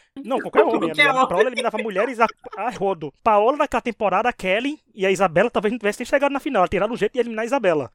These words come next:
Speaker 1: né? Então, assim, teria acontecido na final. O Gabriel, que lá que foi eliminado logo no comecinho, teria chegado no mínimo na metade do programa. Paola, te adoro, mas a gente sabe como você funciona, funcionava no MasterChef, né? Ali era, se vá bem, a rivalidade feminina bem servida <laughs> pra gente. Mas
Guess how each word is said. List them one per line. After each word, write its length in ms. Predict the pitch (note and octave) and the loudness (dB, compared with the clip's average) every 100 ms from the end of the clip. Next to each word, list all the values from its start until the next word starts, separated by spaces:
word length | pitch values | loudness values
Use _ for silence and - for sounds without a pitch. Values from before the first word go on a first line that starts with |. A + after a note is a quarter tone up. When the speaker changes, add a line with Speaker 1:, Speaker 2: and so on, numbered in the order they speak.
| - | -10
Speaker 1:
né? 100 | D#3+ | -8
Então, 160 | D#3+ | -4
assim, 400 | G3 - G3 C#3+ - _ | -4 -4 -6 -8 -12 _
teria 180 | E3+ F#3 | -6 -6
acontecido 240 | G#3 F#3+ | -6 -8
na 40 | F3+ | -8
final. 260 | F#3 E3+ | -6 -6
O 60 | F3 | 0
Gabriel, 560 | F#3 F3 F#3+ F3+ F3+ - | 2 2 2 2 0 -6
que 80 | F3 | -4
lá 140 | E3+ | -2
que 100 | E3 | -2
foi 100 | - | -4
eliminado 220 | F3 E3 E3 | -6 -4 -2
logo 180 | E3+ | -4
no 60 | F3 | -4
comecinho, 540 | F#3 D#3 - G#3+ B3 - - | -6 -8 -6 -6 -6 -8 -8
teria 160 | G3 | -4
chegado 300 | C#4+ D4 D4+ | -2 0 0
no 100 | G4+ | -2
mínimo 280 | E4+ F4 F4+ | -4 -6 -4
na 80 | F4 | 0
metade 260 | E4+ D#4 | 2 0
do 60 | D#4 | -2
programa. 420 | E4+ D#4+ F#3 C#3+ - | -2 -2 -2 -6 -4
Paola, 300 | C#3 E3 G#3+ | -2 -2 -2
te 120 | F#3+ | -2
adoro, 360 | A#3 E3 E3+ G3 | -4 -2 -2 -4
mas 60 | |
a 40 | F3 | -10
gente 100 | - | -4
sabe 340 | G3 C#3+ G#2+ - | 0 0 -4 -12
como 140 | D#3 | -8
você 180 | D#3 F3+ | -6 -8
funciona, 500 | E3+ - E3 D#3 - | -10 -10 -8 -8 -10
funcionava 360 | - E3 D#3+ D3+ | -12 -8 -4 -4
no 60 | D#3 | -2
MasterChef, 540 | D#3 G#3+ - C#3 - | -4 -4 -8 -10 -10
né? 140 | C3+ - - | -14 -10 -4
Ali 360 | C#3+ C#3 F3+ | -4 -2 -2
era, 180 | G3 F#3+ | 0 0
se 260 | - - F#3+ | -2 -6 0
vá 140 | G3+ | 0
bem, 160 | D#3 F3 | 0 -2
a 20 | |
rivalidade 380 | F#3+ F#3 E3+ - | 0 0 -2 -2
feminina 340 | F#3 F#3 F3+ | -4 -2 -6
bem 120 | F3 | -6
servida 480 | - B3+ G3 C#3+ C#3+ | -4 -4 -4 -2 -2
<laughs> 40 | D#3 | 0
pra 140 | E3+ | -2
gente. 400 | F#3+ - D3+ - - | -2 -4 -10 -12 -4
Mas 800 | E3+ E3+ F3+ F3+ F3 E3 D#3 | 0 2 2 0 -4 -10 -14